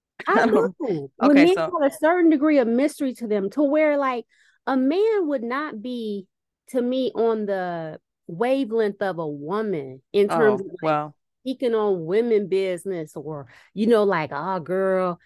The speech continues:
Speaker 1: I just feel like men be on the internet gossiping.
Speaker 2: Yeah,
Speaker 1: Even,
Speaker 2: like, wanna
Speaker 1: like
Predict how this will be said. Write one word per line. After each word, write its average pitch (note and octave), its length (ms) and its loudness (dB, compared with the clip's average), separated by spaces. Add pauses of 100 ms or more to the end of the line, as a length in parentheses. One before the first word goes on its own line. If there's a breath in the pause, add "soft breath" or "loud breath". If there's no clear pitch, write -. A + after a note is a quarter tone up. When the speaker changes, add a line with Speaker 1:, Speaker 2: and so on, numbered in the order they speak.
(240 soft breath)
Speaker 1:
I C#4 100 0
just D#4+ 200 -4
feel F4 100 -2
like C#4+ 200 0
men C#4 360 -2
be C#4+ 100 -2
on B3+ 160 -4
the A#3 100 -6
internet G3+ 540 -6
gossiping. F3+ 800 -8
Speaker 2:
Yeah, E3 340 0
Speaker 1:
Even, D#3+ 140 -2
Speaker 2:
like, D#4 160 -4
wanna C4+ 180 2
Speaker 1:
like D3 120 -4